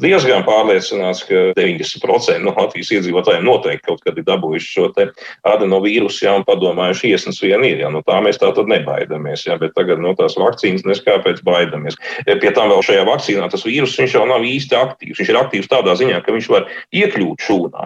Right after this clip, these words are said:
ja, un kaut ko tur uzproducēt šo te pīķa proteīnu, ja, bet viņš nevar vairoties, ja. Līdz ar to, es domāju,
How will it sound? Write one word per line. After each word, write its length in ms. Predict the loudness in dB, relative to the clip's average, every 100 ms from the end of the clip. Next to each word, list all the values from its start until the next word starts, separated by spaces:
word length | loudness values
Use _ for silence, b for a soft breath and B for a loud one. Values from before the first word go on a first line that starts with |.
| -2
ja, 80 |
un 80 | 0
kaut 200 | 2 0 2
ko 80 | 0
tur 140 | 0 -2
uzproducēt 580 | -2 -6 -4 -2 -2
šo 160 | 0 -2
te 80 | -2
pīķa 380 | -6 -6 -6 0
proteīnu, 560 | 2 2 0 -2 -2
ja, 60 | -2
bet 160 | -2 -4
viņš 140 | -2
nevar 240 | 2 4 4
vairoties, 680 | 4 2 0 -8 -16 -18 -20 -14
ja. 140 | -10
Līdz 180 | -8 -8
ar 40 | -2
to, 140 | 2
es 80 | 2
domāju, 300 | 2 2 0